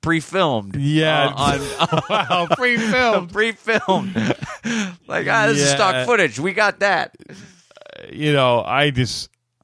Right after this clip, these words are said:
Speaker 2: I never got, I never got in.
Speaker 1: Yeah, like, I, I almost <clears throat> kind of got in, like, about, uh, the first third. And then I quickly was like, "All right, I'm not in."
Speaker 2: Never. I never got pulled in.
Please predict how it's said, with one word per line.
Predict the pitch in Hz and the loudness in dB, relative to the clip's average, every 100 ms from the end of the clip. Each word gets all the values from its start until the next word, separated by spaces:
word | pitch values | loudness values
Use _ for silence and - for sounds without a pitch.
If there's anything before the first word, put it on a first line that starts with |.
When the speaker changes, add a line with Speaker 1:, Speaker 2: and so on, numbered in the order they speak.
| _ - | _ -2
Speaker 2:
I | 123 | 0
never | 147 143 147 147 151 151 139 | 2 2 2 4 2 2 0
got, | 123 131 117 110 | 0 0 0 0
I | 131 | 0
never | 156 156 | 2 2
got | 127 120 | 2 2
in. | 143 127 - _ _ _ _ | 0 -4 -12 _ _ _ _
Speaker 1:
Yeah, | 131 127 123 131 175 131 | -18 -16 -16 -6 -4 -2
like, | 151 151 123 - | -2 -4 -4 -4
I, | 139 143 123 113 110 | -2 -2 -8 -18 -18
I | 131 131 135 | -12 -8 -6
almost | 156 196 233 247 240 226 220 233 - - - | -2 0 0 -2 0 0 0 -2 -8 -12 -20
<clears throat> | - | -14
kind | - 180 180 202 | -6 -2 0 0
of | 208 | 0
got | 190 196 180 | 2 2 2
in, | 190 208 202 _ | -2 -4 -10 _
like, | 131 135 123 | 0 0 0
about, | 123 127 117 - _ _ - | 0 2 2 -2 _ _ -12
uh, | 113 101 | -10 -8
the | 98 | -8
first | - 143 - | -2 -2 2
third. | 147 113 82 - _ _ - | 2 2 0 -10 _ _ -6
And | 113 | -2
then | 120 120 117 104 - | 0 -2 -4 -10 -4
I | 110 110 | -2 0
quickly | 123 110 95 82 - | -2 0 -2 -2 -6
was | - 87 87 | -6 -4 -2
like, | 73 | -2
"All | 85 | -2
right, | 82 76 - - | -2 -2 -6 -10
I'm | - | -10
not | - - | -10 -10
in." | - - - | -12 -18 -8
Speaker 2:
Never. | 117 120 117 98 90 | -2 0 0 -4 -4
I | 123 | -2
never | 143 147 139 | 2 2 2
got | 139 135 | 0 2
pulled | 143 139 | 2 2
in. | 131 131 139 131 | 0 -2 -6 -12